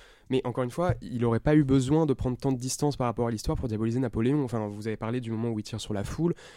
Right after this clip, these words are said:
Il y a plein d'autres éléments, euh, de l'histoire qui sont, euh, passés sous silence et qui auraient pu, euh, suffire à, à le rendre parfaitement antipathique. Euh,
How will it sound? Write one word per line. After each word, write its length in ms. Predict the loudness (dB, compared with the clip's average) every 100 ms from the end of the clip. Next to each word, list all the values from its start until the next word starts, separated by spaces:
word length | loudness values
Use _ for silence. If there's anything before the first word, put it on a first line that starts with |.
| -2
Il 40 | 0
y 40 |
a 40 |
plein 180 | 4 2
d'autres 500 | 4 0 -2 -8 -4
éléments, 500 | 0 2 2 2 2
euh, 280 | 0 0 0 -4
de 320 | -6 -4 -2
l'histoire 480 | -2 -4 -2 -2 -2
qui 120 | -8
sont, 260 | -6 -2 -2
euh, 200 | -2 -2
passés 280 | -4 -4
sous 100 | -6
silence 380 | -8 -2 -2 -2
et 20 |
qui 140 | -4 -4
auraient 160 | -4
pu, 240 | -4 -2 -2
euh, 80 | -2
suffire 440 | -4 -6 -4 -2
à, 220 | -2 -4 -8 -18 -20 -14
à 140 | -4
le 80 | -2
rendre 180 | 0 0
parfaitement 380 | 0 -4 -2 0
antipathique. 640 | -2 -4 -6 -4 -6 -8 -18 -20 -10 -2
Euh, 560 | 2 2 2 2 0